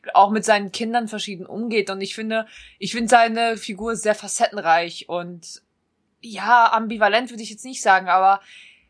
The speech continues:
ich find's halt einfach extrem, ähm, krass, was, was der Schauspieler, oder darf ich einen Schauspieler nennen, wenn er, ja, an sich schon, aber was, was der Darsteller dieser Figur in diesem Film vollbracht hat, weil er hat auch keine Vita und ich finde es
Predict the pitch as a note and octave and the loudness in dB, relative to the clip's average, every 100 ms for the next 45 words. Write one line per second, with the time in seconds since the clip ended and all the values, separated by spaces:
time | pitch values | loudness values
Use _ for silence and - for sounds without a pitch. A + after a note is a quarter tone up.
0 | _ A#3+ A#3 C#4 C4 A3 G#3+ G#3 G3 - | _ -4 -2 2 4 4 4 0 -2 -6
1 | - G#3+ A3 A#3 - - G3 F3+ E3 - | -6 -6 -4 -6 -8 -2 0 -2 -6 -2
2 | G3 - - F3+ F3 - F3+ F#3 G3 F3 | -2 -2 -2 -2 -2 -8 -10 -8 0 4
3 | G3 A3 A3 F3+ F#3 F3 - - F#3 A3 | 4 2 -2 2 4 4 2 2 2 0
4 | G#3 G3+ - F3+ F3 G3+ F#3 E3 E3 B2+ | -6 -6 -4 -2 0 -2 -2 0 0 4
5 | D3+ E3+ D3+ D#3+ E3 - G3 E3 E3+ E3+ | 4 4 2 -4 -10 -4 -2 -2 0 0
6 | E3+ F3+ - - - F#3 - F3+ F3 D#3+ | 2 -2 -4 -12 -6 -6 -2 0 2 6
7 | F3+ C4+ - B3 A3+ G3+ G3 G3 G3 F3 | 6 6 4 2 2 2 -6 -8 -10 -14
8 | G3+ A#3 G3 D#3 F#3 F3 F#3 - F#3+ G3 | -6 -2 -2 -2 -8 -10 -14 -6 -6 -4
9 | F#3 F3+ E3 F3+ - F#3 F3 E3+ - - | -4 -2 0 0 -4 -4 2 2 0 -6
10 | - G#3+ G#3+ G3 A3 - G#3+ G3 F#3+ F3 | 2 4 6 4 4 2 -4 -4 -6 -12
11 | G#3 G3 - F3 F3+ - G3+ F#3 - | -6 -2 -2 -2 -8 -10 -10 -8 -8